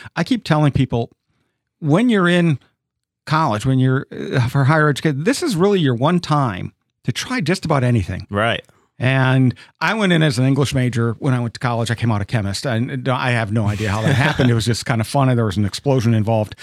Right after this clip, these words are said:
Speaker 1: But you have to try new things, right?
Speaker 2: Right.
Speaker 1: And, and obviously, you've taken full advantage. So you have the radio show. You're in communications. And what do you do sort of on your free time? And, and I know you don't have a lot of free time 'cause you're busy,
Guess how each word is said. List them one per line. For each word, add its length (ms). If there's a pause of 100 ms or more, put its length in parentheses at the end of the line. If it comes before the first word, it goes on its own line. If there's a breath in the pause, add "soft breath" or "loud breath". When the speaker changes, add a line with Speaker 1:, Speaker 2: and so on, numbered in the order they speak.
(380 loud breath)
Speaker 1:
But 140
you 80
have 240
to 80
try 240
new 160
things, 480
right? 240
Speaker 2:
Right. 20
Speaker 1:
And, 340
and 220
obviously, 480
you've 140
taken 280
full 220
advantage. 540 (260 loud breath)
So 140
you 100
have 140
the 80
radio 380
show. 380 (540)
You're 200
in 80
communications. 920 (560)
And 300 (300)
what 240
do 60
you 120
do 500 (220)
sort 240
of 80
on 140
your 100
free 260
time? 300
And, 220
and 180
I 80
know 140
you 80
don't 140
have 140
a 60
lot 260
of 80
free 200
time 240
'cause 160
you're 80
busy, 420